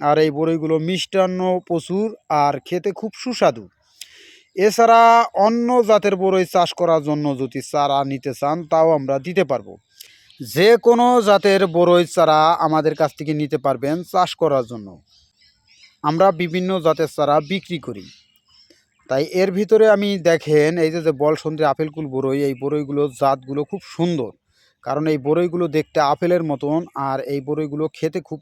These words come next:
মিষ্টি। আর এই বড়ইগুলো হাট বাজারে প্রচণ্ড চাহিদা, কারণ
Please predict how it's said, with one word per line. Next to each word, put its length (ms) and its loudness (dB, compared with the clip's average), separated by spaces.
মিষ্টি। 440 -6
আর 100 -4
এই 100 2
বড়ইগুলো 380 -4
হাট 140 -4
বাজারে 360 -4
প্রচণ্ড 500 -2
চাহিদা, 440 0
কারণ 260 4